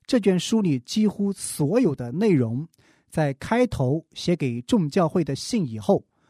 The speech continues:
都还没有实现，而且其中大部分要按字面意义去理解，而不是按形象化的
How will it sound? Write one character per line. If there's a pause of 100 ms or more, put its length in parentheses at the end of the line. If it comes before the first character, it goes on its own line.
(240)
都
还
没
有
实
现， (440)
而
且 (340)
其
中
大
部
分 (140)
要
按
字
面
意
义
去
理
解， (300)
而
不
是
按
形
象
化
的